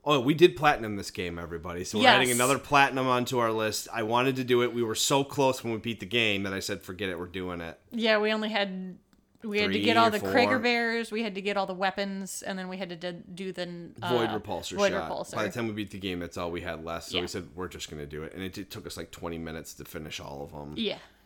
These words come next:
Speaker 1: What do you give this game?
Speaker 2: I would give it an eight five.
Speaker 1: Ooh. I'm a nine five.
Speaker 2: Really?
Speaker 1: I really like this game. I like the Ratchet and Clank series. I think the writing is well done.
Speaker 2: Mm-hmm.
Speaker 1: I didn't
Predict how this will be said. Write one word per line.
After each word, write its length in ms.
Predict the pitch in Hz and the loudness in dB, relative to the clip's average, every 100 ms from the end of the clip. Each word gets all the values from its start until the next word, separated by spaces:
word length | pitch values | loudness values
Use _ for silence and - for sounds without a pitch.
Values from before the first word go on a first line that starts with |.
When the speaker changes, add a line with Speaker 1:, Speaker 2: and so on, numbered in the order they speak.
| _ _ _ _ _ - | _ _ _ _ _ -8
Speaker 1:
What 80 | 107 | -4
do 40 | |
you 60 | 104 | -2
give 140 | 98 | -4
this 120 | 82 | -6
game? 340 | - 82 78 - _ _ _ _ - | -8 -8 -8 -12 _ _ _ _ -6
Speaker 2:
I 240 | 196 208 226 | -2 -2 -2
would 280 | 226 202 180 | -4 -6 -4
give 240 | 208 196 | -4 -2
it 300 | 202 202 190 | -2 -2 -6
an 200 | - 180 - | -12 -12 -12
eight 320 | - 185 175 - | -10 -8 -10 -16
five. 640 | - 175 - 65 104 175 - - - | -16 -10 -8 -8 -10 -14 -20 -20 -14
Speaker 1:
Ooh. 680 | 92 135 120 90 80 73 73 _ _ _ _ _ _ - | -8 -6 -4 -4 -6 -8 -12 _ _ _ _ _ _ -12
I'm 160 | 131 165 | -6 -4
a 20 | |
nine 300 | 92 92 95 | -2 -4 -6
five. 440 | - 78 71 73 - | -6 -8 -8 -12 -10
Speaker 2:
Really? 640 | 208 285 320 226 - - - | -2 0 2 0 -4 -10 -8
Speaker 1:
I 120 | 104 | -4
really 560 | 104 110 117 110 107 | -2 2 2 2 2
like 260 | 98 95 92 | 2 -2 -4
this 140 | 92 | -12
game. 160 | - 90 | -12 -10
I 100 | 98 | -6
like 240 | 107 110 - | -2 -2 0
the 80 | 127 | 4
Ratchet 240 | 123 131 | 4 2
and 100 | 123 | -6
Clank 180 | 117 104 | -6 -6
series. 380 | - 104 95 - | -4 -2 -2 -4
I 80 | 101 | -10
think 220 | 110 110 | -8 -8
the 80 | 95 | -6
writing 360 | 92 101 120 | -4 -2 0
is 140 | 123 117 | -2 -2
well 220 | 107 107 | -2 -2
done. 400 | 107 87 87 98 | -2 -4 -4 -4
Speaker 2:
Mm-hmm. 400 | 233 226 247 240 226 _ _ _ - | -2 0 0 0 -4 _ _ _ -6
Speaker 1:
I 80 | 214 - | -6 -4
didn't 460 | 131 135 165 175 | -2 2 0 0